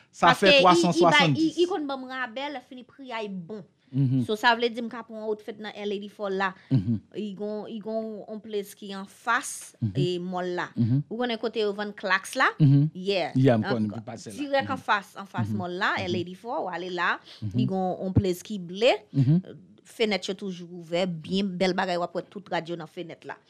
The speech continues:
Speaker 2: Dans
Speaker 1: Ok.
Speaker 2: fenêtre, so, aller là, la bonne rabais,
Speaker 1: La bonne
Speaker 2: cent dollars.
Speaker 1: rabais, ça veut dire cent dollars, ça veut dire
Speaker 2: Cent dollars pour
Speaker 1: et
Speaker 2: rabais.
Speaker 1: à grade, là, pour cent dollars, soulier.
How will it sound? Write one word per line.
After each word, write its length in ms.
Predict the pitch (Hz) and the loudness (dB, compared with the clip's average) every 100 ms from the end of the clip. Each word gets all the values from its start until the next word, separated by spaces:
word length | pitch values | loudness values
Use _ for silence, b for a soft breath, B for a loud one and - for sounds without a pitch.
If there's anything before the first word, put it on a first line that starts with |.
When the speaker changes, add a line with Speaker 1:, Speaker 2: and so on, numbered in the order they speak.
| b b | b b
Speaker 2:
Dans 80 | 180 | -14
Speaker 1:
Ok. 60 | 180 | -14
Speaker 2:
fenêtre, 260 | 170 160 240 | -14 -14 -12
so, 80 | 226 185 | -10 -10
aller 160 | 175 | -8
là, 140 | 170 165 | -8 -8
la 80 | |
bonne 180 | 165 160 160 | -10 -16 -16
rabais, 380 | 156 151 180 262 - | -16 -10 -8 -8 -4
Speaker 1:
La 180 | 131 | -2
bonne 20 | 131 | 0
Speaker 2:
cent 40 | |
dollars. 140 | 131 139 | 2 2
Speaker 1:
rabais, 320 | 123 143 151 | 4 6 6
ça 160 | 135 127 | 4 0
veut 100 | 131 | -2
dire 120 | 113 | -2
cent 160 | 131 | -2
dollars, 320 | 120 123 135 135 | 0 2 2 2
ça 120 | 127 | 0
veut 60 | |
dire 140 | 123 139 | 2 2
Speaker 2:
Cent 180 | 196 - | 2 2
dollars 240 | - 233 | 2 -4
pour 260 | - - 135 | -8 -2 2
Speaker 1:
et 120 | 139 | 2
Speaker 2:
rabais. 40 | |
Speaker 1:
à 320 | 131 151 - | 4 2 2
grade, 300 | 131 156 160 143 | 4 6 6 2
là, 260 | 143 143 147 | 2 4 4
pour 140 | 135 | 0
cent 180 | - 143 | 0 4
dollars, 300 | 147 127 110 | 6 6 2
soulier. 500 | - 196 165 143 | 4 6 8 6